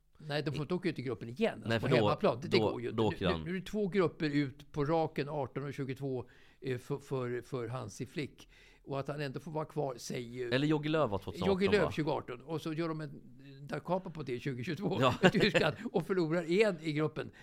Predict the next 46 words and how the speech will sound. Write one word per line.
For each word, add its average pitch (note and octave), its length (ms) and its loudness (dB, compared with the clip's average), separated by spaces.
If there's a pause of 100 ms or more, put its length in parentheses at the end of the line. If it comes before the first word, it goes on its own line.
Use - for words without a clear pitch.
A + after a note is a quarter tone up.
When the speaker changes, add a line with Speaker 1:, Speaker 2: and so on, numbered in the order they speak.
(120)
Speaker 1:
Eh, D#3+ 180 -4
men D#3 100 -4
att E3 100 -4
han F3 100 -2
då D#3+ 100 -2
får E3 100 -10
vara E3+ 140 -2
kvar D#3+ 240 -4
säger F3+ 300 2
en F3+ 180 -2
del F3+ 240 4
om D3+ 160 -2
Hansi D3 340 -2
Flicks B2 240 -8
kvalitet. C3 320 -4
Speaker 2:
Ja, A2 100 -2
jag, D3 160 6
jag D#3 120 6
tror A#2+ 140 4
att G#2 120 0
minst C#3+ 680 -2
semifinal, F2 500 -4
kanske A#2 340 -4
till A2 100 -4
och F2+ 40 -4
med F2 100 -2
final, F2+ 400 -2
annars G2+ 320 -2
så F2+ 100 -8
sitter - 280 -12
han E2 160 -4
löst. - 720 -6
Speaker 1:
Det C3 100 -8
kommer - 200 -12
inte A#2+ 120 -12
att C3 60 -4
hända A#2+ 200 -6
att C3 80 -8
Tyskland B2 320 -10
går B2 80 -10
till A#2+ 80 -10
final B2 340 -6
eller A#2+ 120 -12
semifinal. A#2 580 -8
De, G#2 60 -16
de, A2+ 260 -18